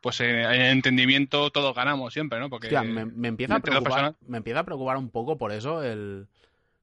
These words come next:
Speaker 2: la espe-, ¿cómo, joder, iba, cómo se llama la, el término? El golpe de estado que está haciendo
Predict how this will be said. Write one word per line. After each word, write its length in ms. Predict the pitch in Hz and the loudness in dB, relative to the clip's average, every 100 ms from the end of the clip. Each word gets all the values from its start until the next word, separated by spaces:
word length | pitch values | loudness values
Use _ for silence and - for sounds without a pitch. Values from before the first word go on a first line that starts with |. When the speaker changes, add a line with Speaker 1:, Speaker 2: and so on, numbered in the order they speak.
| _ | _
Speaker 2:
la 260 | 113 107 101 | -14 -10 -10
espe-, 220 | - 104 | -12 -14
¿cómo, 280 | 120 113 90 | -12 -12 -12
joder, 340 | - 95 90 87 | -14 -14 -14 -18
iba, 500 | 98 104 104 101 101 | -16 -16 -16 -18 -20
cómo 220 | - 107 | -20 -20
se 100 | 107 | -20
llama 160 | 110 110 | -20 -18
la, 520 | 110 107 110 113 110 104 | -18 -18 -18 -18 -20 -20
el 140 | 107 104 | -20 -20
término? 640 | - 113 110 110 113 117 - _ _ _ _ _ - | -20 -18 -16 -14 -14 -16 -18 _ _ _ _ _ -16
El 120 | 107 | -10
golpe 320 | 101 120 123 151 | -4 -4 -2 -4
de 60 | |
estado 360 | 107 - 131 135 | -4 -8 -8 -8
que 60 | |
está 160 | 107 117 | -8 -10
haciendo 680 | - 113 113 113 107 101 | -8 -8 -6 -6 -6 -8